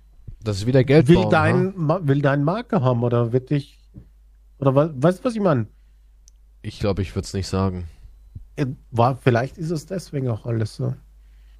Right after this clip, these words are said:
Speaker 1: Klar, ich wär tot, wenn, wenn's sowas
Speaker 2: <laughs>
Speaker 1: gäbe.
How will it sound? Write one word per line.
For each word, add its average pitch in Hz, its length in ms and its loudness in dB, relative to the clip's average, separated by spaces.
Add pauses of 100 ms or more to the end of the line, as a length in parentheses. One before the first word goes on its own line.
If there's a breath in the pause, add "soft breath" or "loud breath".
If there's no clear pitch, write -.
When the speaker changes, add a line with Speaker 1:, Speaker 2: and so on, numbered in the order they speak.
(2000)
Speaker 1:
Klar, 151 280 4
ich - 140 -4
wär 120 120 2
tot, 160 540 -4 (260)
wenn, 92 300 -6
wenn's 90 200 -6
sowas 85 260 -4
Speaker 2:
<laughs> - 140 6
Speaker 1:
gäbe. 82 160 -4